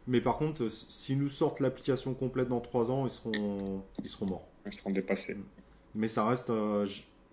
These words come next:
Speaker 1: a priori, c'est pas ce qui est prévu, hein, ils comptent sortir. Mais avoir un truc où tu as tes N F T de toutes les blockchains réunies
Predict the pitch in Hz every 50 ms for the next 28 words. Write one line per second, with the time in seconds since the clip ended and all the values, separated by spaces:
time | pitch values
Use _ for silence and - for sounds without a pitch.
0 | - 113 - 117 117 - - - 127 127 139 135 135 117 - 113 101 - 117 107
1 | - - 110 113 120 120 107 104 101 98 101 - - - 117 113 - 117 101 -
2 | - 139 117 - - - - - - - - - - 110 113 120 127 127 139 147
3 | 139 135 123 - 127 131 131 131 - 160 151 151 - 127 - - - 135 135 127
4 | 123 - - 123 120 123 123 135 131 131 131 - - 143 139 131 117 104 101 -
5 | - - 160 156 - 151 143 135 139 143 139 139 - - 147 147 139 131 117 101
6 | - - - - - - - 101 104 120 135 143 147 147 147 147 151 147 147 139